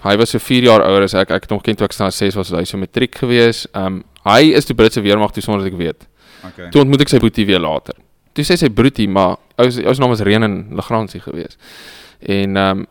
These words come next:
Speaker 1: hy sê, "Nee, sy boetie is in die Britse weermag. En hy is in die, soos in die, in die Parabits, in die, in die Britse weermag." En ek is soos, "Nooit, hoe het hy dit gedoen?" Ek is
Speaker 2: Ja.
Speaker 1: toe dadelik soos intrigued, soos,
Speaker 2: Ja.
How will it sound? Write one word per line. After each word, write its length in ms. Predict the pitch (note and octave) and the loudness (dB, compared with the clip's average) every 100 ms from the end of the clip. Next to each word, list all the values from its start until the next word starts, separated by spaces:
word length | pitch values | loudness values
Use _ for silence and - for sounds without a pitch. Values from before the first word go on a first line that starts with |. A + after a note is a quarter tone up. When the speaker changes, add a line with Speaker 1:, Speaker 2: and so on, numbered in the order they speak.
| - | -10
Speaker 1:
hy 60 | |
sê, 160 | C#3+ D#3 | -8 -4
"Nee, 300 | C3+ C#3 C3 | 0 0 -2
sy 140 | - | -4
boetie 360 | A#2+ G#2+ - A2+ | -4 -4 -4 -6
is 160 | - - | -6 -8
in 400 | F#2+ F#2 G#2 D#3+ _ - | -10 -10 -12 -14 _ -14
die 80 | E2+ | -6
Britse 280 | F2+ - | -6 -4
weermag. 500 | A2+ E3+ G#2 B1+ - - | -2 -2 -4 -8 -14 -14
En 80 | G2+ | -12
hy 80 | |
is 140 | G2 - - | -12 -14 -12
in 60 | |
die, 140 | G#2 G2 | -10 -10
soos 160 | - A#2+ | -12 -10
in 60 | |
die, 80 | A2 - - | -10 -12 -12
in 60 | G2 | -8
die 60 | |
Parabits, 540 | F#2 A#2 G2+ D#2 - - _ | -2 -2 -2 -4 -10 -20 _
in 60 | F#2+ | -12
die, 100 | F2+ | -10
in 80 | F#2+ | -10
die 80 | |
Britse 260 | F#2+ G2+ - | -10 -10 -10
weermag." 240 | A#2 A2 | -10 -10
En 80 | - | -12
ek 140 | A2+ - | -12 -12
is 80 | |
soos, 160 | - G2+ | -14 -14
"Nooit, 420 | G#2 G#2+ A#2 - - | -10 -4 -4 -4 -4
hoe 280 | G#2+ F3 F3+ _ _ _ | 2 2 2 _ _ _
het 120 | - | 0
hy 80 | A#2+ | 2
dit 180 | A2 A2+ | 2 0
gedoen?" 320 | B2 G2 D#2+ | -2 -2 -6
Ek 100 | A#2+ | -6
is 60 | - | -2
Speaker 2:
Ja. 100 | F3 | 0
Speaker 1:
toe 20 | |
dadelik 400 | A#2 G#2+ B2+ G2+ | 6 8 8 4
soos 180 | - G2 | -2 -10
intrigued, 500 | G#2+ G2+ A2 - - | -10 -8 -6 -8 -10
soos, 360 | - - - - | -14 -14 -16 -20
Speaker 2:
Ja. 80 | _ | _